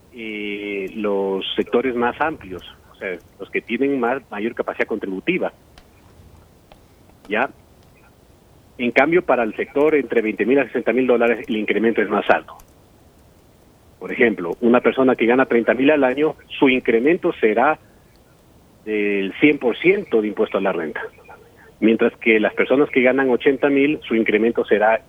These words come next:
únicamente setenta y cinco, sesenta o cincuenta por ciento. Una persona que llegase a ganar un millón,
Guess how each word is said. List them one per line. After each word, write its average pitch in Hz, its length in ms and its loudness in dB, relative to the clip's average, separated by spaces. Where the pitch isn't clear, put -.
únicamente 110 600 0
setenta 98 360 -2
y 98 60 -2
cinco, 147 380 4
sesenta 120 440 0
o 101 60 0
cincuenta 104 440 0
por - 200 -2
ciento. 147 340 2
Una 139 180 4
persona 139 380 0
que 110 260 0
llegase 101 420 0
a 127 40 2
ganar 117 300 0
un 165 180 4
millón, 151 400 2